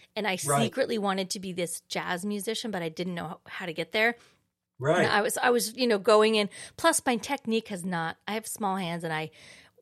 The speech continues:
Speaker 1: learned sort of a bad technique of collapsing my bridge when I was younger.
Speaker 2: Oh,
Speaker 1: And so
Speaker 2: okay.
Speaker 1: it made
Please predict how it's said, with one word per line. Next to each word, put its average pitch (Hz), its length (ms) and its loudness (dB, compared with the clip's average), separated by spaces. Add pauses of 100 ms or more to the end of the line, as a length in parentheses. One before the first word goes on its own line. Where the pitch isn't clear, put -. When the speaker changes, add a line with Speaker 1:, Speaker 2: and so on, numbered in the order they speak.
(140)
Speaker 1:
learned 196 360 2
sort 214 180 0
of 180 80 -4
a 160 40 0
bad 175 360 0
technique 165 440 -8
of 160 140 -8
collapsing 165 800 -6
my 175 140 -6
bridge 175 380 -6
when 175 140 -6
I 160 80 -6
was 170 160 -6
younger. 196 400 -2 (260)
Speaker 2:
Oh, 160 60 8 (180)
Speaker 1:
And - 140 8
so 233 160 10
Speaker 2:
okay. 220 100 8
Speaker 1:
it 220 60 4
made 226 560 4